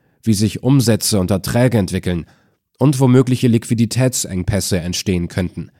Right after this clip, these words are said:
Wie Sie in diesem Kapitel sehen werden, kann ein und derselbe Sachverhalt manchmal durch unterschiedliche Kennzahlen ausgedrückt werden. Entscheiden Sie selbst, welche Zahlen und Formate am besten zu Ihrem persönlichen Arbeitsstil passen.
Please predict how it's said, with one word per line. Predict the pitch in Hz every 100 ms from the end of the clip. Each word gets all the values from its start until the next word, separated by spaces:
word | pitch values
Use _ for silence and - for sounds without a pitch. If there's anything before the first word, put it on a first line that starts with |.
| _ _ _ _ _ _ _ _ _ -
Wie | 117
Sie | 135
in | 143
diesem | 151 156
Kapitel | 147 151 139 139
sehen | 113 143 143 101
werden, | 92 98 120 - _ _ _ _ -
kann | 110 98
ein | - 135
und | 156
derselbe | 139 127 127 123
Sachverhalt | 113 127 123 113 92 92 107
manchmal | 104 110 - 131 123
durch | 117 120 -
unterschiedliche | 127 156 143 143 131 - 113
Kennzahlen | 127 135 - 92 87
ausgedrückt | 82 87 - 87 87 -
werden. | 90 85 82 _ _ _ _ _ _ _ _ _
Entscheiden | 117 113 117 131
Sie | 135
selbst, | 127 156 139 - - _ _ _ -
welche | 101 107
Zahlen | - 117 117 117 95
und | 90
Formate | 98 98 107 113
am | 104
besten | 95 117 - - 104
zu | -
Ihrem | 110 135 143 143
persönlichen | 127 101 110 113 110 113 -
Arbeitsstil | 120 104 87 - - 90 85
passen. | - 90 85 -